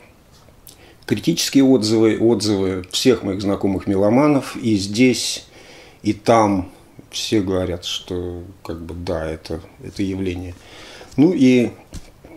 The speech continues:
статьи разнообразные, критические и не критические, а просто отзывы, э, слушателей. Все, конечно, в одну дуду твердят, что это очень хорошая пластинка.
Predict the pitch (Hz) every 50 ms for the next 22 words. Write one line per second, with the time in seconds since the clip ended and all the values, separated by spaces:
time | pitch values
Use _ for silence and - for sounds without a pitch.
0 | - _ - - _ _ - - - - - - - - - - - 117 113 -
1 | - 139 147 143 131 117 107 120 113 107 104 113 110 98 107 104 98 - 104 104
2 | 101 - 143 139 143 - - - - - 120 120 117 113 113 110 - - 110 110
3 | 101 104 98 92 - 95 92 - 120 107 - - - - 98 92 90 82 - 120
4 | 135 139 - - - 131 120 113 113 110 110 107 98 92 92 98 98 92 98 92
5 | 90 - - - - - - - - - - - 98 98 92 92 92 90 - -
6 | 107 107 98 98 - - - 92 92 98 98 98 - - - - - 120 123 127
7 | 120 - 104 101 107 107 - 98 95 104 101 92 104 107 98 90 92 92 107 127
8 | 131 131 127 - - 98 92 85 - 110 110 107 - - - - 95 95 92 -
9 | 113 107 - - - 95 98 92 - - - - 85 90 - - - 90 -